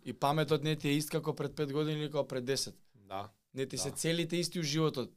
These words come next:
Speaker 1: Имаш дете, стигнало, било бебе,
Speaker 2: Да.
Speaker 1: пораснало, па ќе иде средно, па ќе тренеосно, знаеш. Се менуваат работите, така и ова. Значи, не, не е фикст.
Speaker 2: Да.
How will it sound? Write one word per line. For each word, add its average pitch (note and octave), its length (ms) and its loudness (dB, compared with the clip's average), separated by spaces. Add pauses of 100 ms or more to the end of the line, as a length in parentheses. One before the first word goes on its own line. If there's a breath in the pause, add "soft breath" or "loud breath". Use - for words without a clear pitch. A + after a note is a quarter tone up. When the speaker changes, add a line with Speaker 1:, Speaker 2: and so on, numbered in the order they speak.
(240)
Speaker 1:
Имаш C3 280 -2
дете, D3 460 2
стигнало, C#3 540 0
било C3+ 340 -2
бебе, C#3 280 2
Speaker 2:
Да. G#2 120 2
Speaker 1:
пораснало, C3+ 560 2
па A#2+ 120 -6
ќе A#2+ 120 -12
иде B2+ 200 -2
средно, C#3 400 -4
па A#2 100 -8
ќе - 120 -14
тренеосно, C3+ 400 -6
знаеш. C#3 220 -4 (1040 soft breath)
Се - 160 -2
менуваат A3 500 4
работите, E3+ 400 4
така F#3 300 4
и G3+ 100 2
ова. G3+ 200 6
Значи, C3 240 -2
не, F#3+ 440 4
не G3 460 4
е G#3 60 2 (800)
фикст. - 540 0 (320)
Speaker 2:
Да. A2 320 0